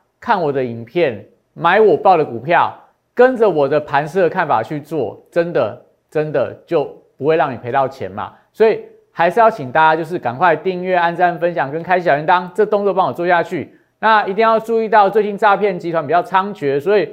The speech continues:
如果有一些什么邀你入群啊，给你标股的都是骗人的，千万不要上当。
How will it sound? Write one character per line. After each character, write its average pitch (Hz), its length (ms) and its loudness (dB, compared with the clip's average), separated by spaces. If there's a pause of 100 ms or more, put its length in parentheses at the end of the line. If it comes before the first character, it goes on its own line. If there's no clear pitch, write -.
(260)
如 202 200 -2
果 185 280 2
有 139 180 2
一 175 100 -2
些 180 380 0
什 175 120 -8
么 135 380 0 (420)
邀 196 180 2
你 185 140 -4
入 196 200 -2
群 147 280 -8
啊， 151 200 0
给 185 160 -2
你 175 100 -4
标 170 240 2
股 127 220 -6
的 127 100 -2
都 151 160 -2
是 156 160 -8
骗 - 240 -2
人 113 220 -4
的， 104 200 -6
千 151 140 -6
万 156 120 -6
不 143 80 -4
要 139 100 2
上 151 220 -2
当。 151 200 2